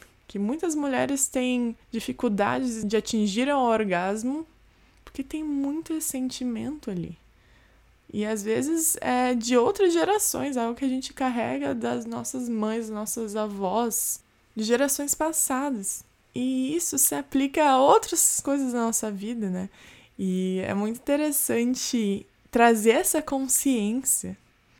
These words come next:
Claro, não de uma maneira daqueles coaches motivacionais de "você é capaz". Somos capazes? Somos, né?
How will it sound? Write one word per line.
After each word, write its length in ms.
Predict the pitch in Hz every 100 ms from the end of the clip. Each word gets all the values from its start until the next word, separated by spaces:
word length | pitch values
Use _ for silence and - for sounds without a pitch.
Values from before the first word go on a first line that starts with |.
| -
Claro, 320 | - 277 247 226
não 180 | 240
de 80 | 294
uma 160 | 320 277
maneira 600 | 240 233 233 226 208 190
daqueles 640 | 185 190 220 202 190 - -
coaches 460 | 254 214 214 208
motivacionais 880 | 208 196 - 196 190 202 196 202 214
de 100 | 175
"você 400 | 160 175 - 285
é 340 | 302 277 311
capaz". 880 | 302 269 254 311 110 - - - - - - _ _ _ _
Somos 320 | - 294 359 392
capazes? 500 | - - 330 415 -
Somos, 420 | 311 233 330 349
né? 260 | 240 254